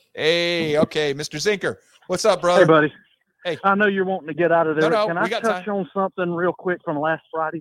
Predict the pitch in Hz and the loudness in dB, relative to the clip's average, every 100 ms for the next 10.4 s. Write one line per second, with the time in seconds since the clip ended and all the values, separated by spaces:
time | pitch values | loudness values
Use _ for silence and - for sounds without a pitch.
0 | - 170 165 151 _ _ _ 214 220 135 | -12 -8 -8 -10 _ _ _ -10 -10 -10
1 | - _ _ _ _ _ _ _ _ _ | -20 _ _ _ _ _ _ _ _ _
2 | - 151 165 160 - 180 180 143 160 151 | -6 -6 -2 -4 -2 0 0 -2 -8 -4
3 | 160 147 123 151 147 143 135 147 139 131 | -4 -4 -6 -6 -4 -6 -6 -2 -2 -4
4 | - - _ - 131 - 143 156 160 156 | -8 -20 _ -14 -12 -10 0 2 2 0
5 | 151 - - _ 107 _ _ _ _ _ | -8 -18 -20 _ -20 _ _ _ _ _
6 | _ 180 165 180 170 147 - _ 175 170 | _ -20 0 2 2 0 -6 _ 2 2
7 | 170 190 226 220 226 208 208 196 196 180 | 2 2 0 2 0 0 -2 0 0 -2
8 | 190 180 202 190 185 160 151 180 160 139 | -4 -2 -4 -2 -4 -4 -2 -2 -2 -4
9 | 147 160 143 139 160 208 202 170 156 175 | -8 -8 -6 -6 -6 -6 -8 -10 -2 0
10 | 185 - 160 151 | -2 -4 -6 -6